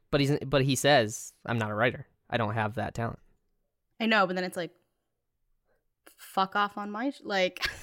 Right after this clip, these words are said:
Speaker 2: <laughs>
Speaker 1: I know,
Speaker 2: don't tell
Speaker 1: but
Speaker 2: me
Speaker 1: that's
Speaker 2: what
Speaker 1: like,
Speaker 2: to do.
Speaker 1: how do you have an opinion about anything if you don't do it yourself?
Speaker 2: I think having that harsh of opinion and being that blunt of, like,
Speaker 1: Yeah.
Speaker 2: it's, he doesn't even say, like, "I don't like this." He's like, "These are bad.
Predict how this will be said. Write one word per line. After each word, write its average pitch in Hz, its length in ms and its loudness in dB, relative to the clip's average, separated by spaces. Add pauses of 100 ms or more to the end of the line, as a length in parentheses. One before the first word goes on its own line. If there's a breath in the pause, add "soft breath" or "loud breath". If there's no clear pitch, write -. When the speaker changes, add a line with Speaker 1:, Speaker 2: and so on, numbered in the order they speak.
(180)
Speaker 2:
<laughs> - 380 -6
Speaker 1:
I 185 80 10
know, 202 200 12
Speaker 2:
don't - 20 6
tell 311 80 8
Speaker 1:
but - 40 6
Speaker 2:
me - 40 4
Speaker 1:
that's - 160 10
Speaker 2:
what 427 60 8
Speaker 1:
like, 147 160 8
Speaker 2:
to 202 220 0 (1080 soft breath)
do. - 60 -4
Speaker 1:
how 135 140 4
do 131 60 4
you 120 300 2 (160)
have 123 260 4
an 120 80 4
opinion 117 340 2
about 107 280 2
anything 110 400 0
if - 180 -6
you 104 80 -2
don't 104 360 -4
do 107 120 0
it - 120 -4
yourself? 107 440 -4 (960)
Speaker 2:
I 233 60 -2
think 294 280 0
having 226 400 -2
that 196 180 0
harsh 180 360 -6
of - 60 -20
opinion - 560 -12 (280)
and 220 140 -6
being 196 240 -4
that 180 200 -2
blunt 180 240 -6
of, 190 140 -10
like, 180 300 -4 (1500 soft breath)
Speaker 1:
Yeah. 180 260 8
Speaker 2:
it's, - 120 2
he 311 180 6
doesn't 381 200 2
even 392 160 4
say, 320 100 0
like, 247 160 2 (100)
"I 208 160 4
don't 220 160 0
like 185 220 -2
this." 233 180 -4
He's 226 200 -8
like, 185 240 -4
"These 214 260 -2
are 196 200 2
bad. 160 500 -8